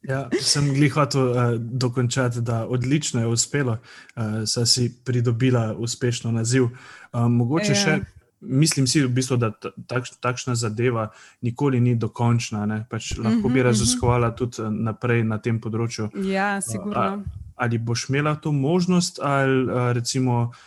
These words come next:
Speaker 1: eh, se boš lotevala nekih novih, eh,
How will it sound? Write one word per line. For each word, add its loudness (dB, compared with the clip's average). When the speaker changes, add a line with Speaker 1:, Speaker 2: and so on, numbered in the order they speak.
Speaker 1:
eh, -10
se -2
boš -4
lotevala 2
nekih -2
novih, -2
eh, -8